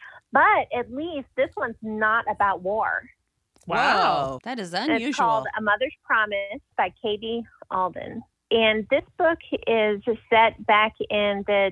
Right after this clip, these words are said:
Speaker 1: nineteen twenties, nineteen twenty-seven, Virginia. And it is about the life of Ruth Ann Riley, who she's born, she's poor,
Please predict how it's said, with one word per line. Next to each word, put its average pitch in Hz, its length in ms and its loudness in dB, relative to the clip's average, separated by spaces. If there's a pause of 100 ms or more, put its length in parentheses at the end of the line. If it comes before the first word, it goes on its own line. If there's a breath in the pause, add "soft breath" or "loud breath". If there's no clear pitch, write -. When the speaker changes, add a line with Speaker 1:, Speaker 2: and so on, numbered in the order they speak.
Speaker 1:
nineteen 208 480 -4
twenties, 185 440 -2
nineteen 196 380 -4
twenty-seven, 190 800 2
Virginia. 185 680 2 (280)
And 208 300 2 (120)
it 226 240 4 (100)
is 208 380 2 (180)
about 190 720 2
the 214 120 2
life 208 420 0
of 190 220 0 (100)
Ruth 220 300 0
Ann 196 360 -2
Riley, 190 720 -2 (520)
who 233 80 -2 (160)
she's 285 160 -4 (120)
born, 233 520 4 (800)
she's 269 160 -2 (120)
poor, 196 460 2